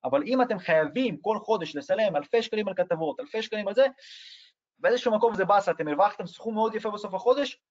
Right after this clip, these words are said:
ואז מתחילות ההוצאות, פעם, פעם, פעם, פעם, פעם, פעם, פעם, ואז מה נשאר לכם? אז אני, יש לי את הפריבילגיה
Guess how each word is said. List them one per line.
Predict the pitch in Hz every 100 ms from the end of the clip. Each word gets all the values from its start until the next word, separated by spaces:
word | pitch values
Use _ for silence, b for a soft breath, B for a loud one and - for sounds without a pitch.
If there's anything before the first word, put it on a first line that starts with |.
| -
ואז | 175 185
מתחילות | 175 - 160 165 147
ההוצאות, | 143 143 143 135 -
פעם, | 165 160 160
פעם, | 156 147
פעם, | 170 165 175
פעם, | - 147 160
פעם, | 147
פעם, | - 147
פעם, | 214 233 160
ואז | 160
מה | 156
נשאר | 151 147
לכם? | 127 - _ _ -
אז | 131 165
אני, | 247
יש | 240
לי | 233
את |
הפריבילגיה | 202 175 147 147 262 247 185